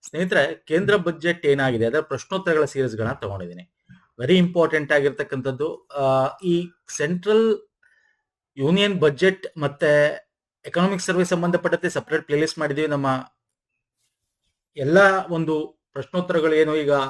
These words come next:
ಎಕನಾಮಿಕ್ ಸರ್ವೆಗೂ ಮಾಡಿದ್ದೀವಿ, ಹಾಗೆ ಸಾರಾಂಶಗಳನ್ನ ನಾವು ಸಮ್ಮರಿಗಳನ್ನ ಮಾಡಿದ್ದೀವಿ ಎಕನಾಮಿಕ್ ಸರ್ವೆ ಮತ್ತೆ ಬಜೆಟ್‌ದು.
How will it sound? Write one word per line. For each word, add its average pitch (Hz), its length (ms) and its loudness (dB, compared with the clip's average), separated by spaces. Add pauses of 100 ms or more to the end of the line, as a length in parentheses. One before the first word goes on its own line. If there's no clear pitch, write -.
(260)
ಎಕನಾಮಿಕ್ 147 340 -4
ಸರ್ವೆಗೂ 147 340 0
ಮಾಡಿದ್ದೀವಿ, 123 640 -4 (500)
ಹಾಗೆ 143 340 0
ಸಾರಾಂಶಗಳನ್ನ 151 760 -2
ನಾವು 143 220 -2
ಸಮ್ಮರಿಗಳನ್ನ 143 540 -2
ಮಾಡಿದ್ದೀವಿ 139 640 -2
ಎಕನಾಮಿಕ್ 135 400 -6
ಸರ್ವೆ 127 200 -4
ಮತ್ತೆ 131 260 0
ಬಜೆಟ್‌ದು. 117 720 -4